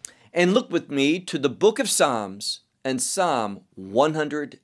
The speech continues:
and thirteen. The book of Psalms and Psalm one hundred and thirteen. Now, this is a rather brief psalm, but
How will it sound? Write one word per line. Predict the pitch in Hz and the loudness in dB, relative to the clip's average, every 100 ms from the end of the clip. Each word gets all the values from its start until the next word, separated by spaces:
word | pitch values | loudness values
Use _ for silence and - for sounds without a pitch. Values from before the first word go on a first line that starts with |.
| _ | _
and | 113 113 | -6 -6
thirteen. | - 127 113 - 120 110 107 | -2 -2 -2 -6 -6 -4 -4
The | 104 | -4
book | 95 180 | 0 0
of | 233 180 | 0 0
Psalms | 147 113 92 - - - _ _ _ _ | 2 0 -4 -12 -14 -16 _ _ _ _
and | - 131 123 | -4 -2 0
Psalm | - 139 127 113 - | 2 4 2 -2 -6
one | 107 131 151 | 0 2 2
hundred | 151 143 131 | 0 0 -2
and | 123 120 | -2 0
thirteen. | 135 123 - 120 98 _ _ _ _ - _ | -2 -2 -6 -6 -8 _ _ _ _ -20 _
Now, | - | -2
this | 214 403 233 | 0 2 0
is | 220 202 | 0 4
a | 165 160 | 4 4
rather | 127 131 151 165 156 - | 0 4 4 4 -2 -4
brief | 104 117 156 220 | -6 2 4 4
psalm, | - 147 120 113 135 | 2 2 2 0 0
but | 220 156 - | 2 0 -2